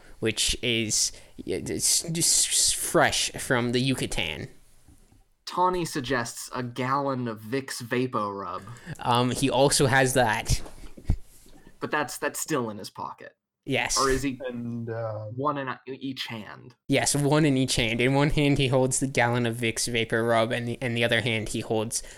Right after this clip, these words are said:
Speaker 1: the big bottle of aloe vera, and he kind of juggles them between his, li-, like, he lifts his hands back and forth as he's, and he offers them to you, like,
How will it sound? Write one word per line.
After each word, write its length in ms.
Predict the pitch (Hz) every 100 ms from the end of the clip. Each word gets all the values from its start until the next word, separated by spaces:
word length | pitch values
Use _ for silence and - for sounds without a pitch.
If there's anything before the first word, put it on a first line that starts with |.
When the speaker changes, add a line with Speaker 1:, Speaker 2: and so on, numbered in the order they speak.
| -
Speaker 1:
the 100 | 123
big 480 | 123 123 120 120 104
bottle 360 | 113 113 110
of 100 | 110
aloe 240 | 101 107 110
vera, 400 | 110 107 104 104 - -
and 80 | 120
he 200 | 113 -
kind 200 | - 117
of 140 | 123 - -
juggles 380 | - 131 123 113
them 160 | 117 113
between 240 | 110 117
his, 160 | 110 - -
li-, 180 | 117 117
like, 220 | 127 123
he 240 | - 123 123 - - - -
lifts 400 | 160 - 156 -
his 120 | 131
hands 260 | 131 120 -
back 160 | 113
and 120 | 117 107
forth 300 | 120 113 113
as 120 | 117
he's, 140 | 117
and 260 | 117 117 123
he 80 | 113
offers 260 | 110 120
them 140 | 117 110
to 120 | -
you, 120 | 110
like, 160 | 107